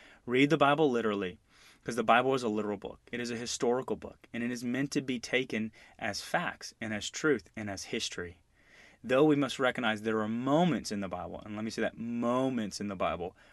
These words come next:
where there are figures of speech that the authors might use. But that doesn't mean the Bible's not literal. I-, if it, they're using a figure of speech, it's to convey a literal truth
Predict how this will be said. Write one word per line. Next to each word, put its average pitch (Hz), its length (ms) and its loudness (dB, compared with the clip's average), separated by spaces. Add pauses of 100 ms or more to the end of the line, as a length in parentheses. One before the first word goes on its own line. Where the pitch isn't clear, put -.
where 113 140 -4
there 110 140 2
are 92 40 -4
figures 110 460 -4
of 92 100 -10
speech - 520 -4
that 107 100 -10
the 80 100 -4
authors 98 340 -6
might 98 200 -6
use. 87 400 -10 (580)
But 110 100 -6
that 117 140 6
doesn't 123 260 2
mean 113 160 -2
the 113 80 -4
Bible's 101 380 0
not 101 180 -4
literal. 92 320 -12
I-, 110 220 -4
if 110 180 -8
it, 110 140 -4
they're 120 120 2
using 139 400 -2
a 139 40 -2
figure 135 320 2
of 143 80 0
speech, 104 340 -2
it's - 200 -8
to 110 120 -8
convey 104 480 -4
a 92 100 -8
literal 98 440 -8
truth 95 340 -8